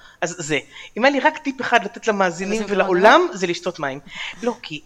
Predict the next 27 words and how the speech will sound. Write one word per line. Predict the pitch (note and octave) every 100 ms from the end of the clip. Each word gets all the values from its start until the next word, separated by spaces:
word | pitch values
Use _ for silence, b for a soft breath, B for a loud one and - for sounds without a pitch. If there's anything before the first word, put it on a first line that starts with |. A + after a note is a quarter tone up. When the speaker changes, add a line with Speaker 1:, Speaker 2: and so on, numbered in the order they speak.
| -
Speaker 1:
למה? | E3+ F3+ C#3 E3+
לי, | E3+ F3 F3 - _ _ _ _ _ -
אני, | F3 F3
אם | F3+
אני | D#3+ B3+
הולך | C4+ A3+ A#3+ -
עם | E3
בקבוק | D3+ D#3 G3+ -
מים | E3 D#3+ C3+
לעבודה, | B2+ A#2+ B2 A2 G#2+ D3 B3+ _ B B B
אז | D#3+
אני | F3+ F#3
שותה | - B3
כל | B3 A#3 G3+
הזמן. | C#3+ B2 D#3+
קודם | G#3+ E4
כל, | D4 C4 A3+
אני | G#3
בטוח | G#3 A3
שזה | -
בריא. | C#3 C3+ - - _ _ _
Speaker 2:
נכון. | D#3+ -
Speaker 1:
תסכימי | C3 D#3+ D#3+
איתי, | F3
נכון? | B3 - G3
Speaker 2:
כן, | E3
מסכימה. | F#3 - - -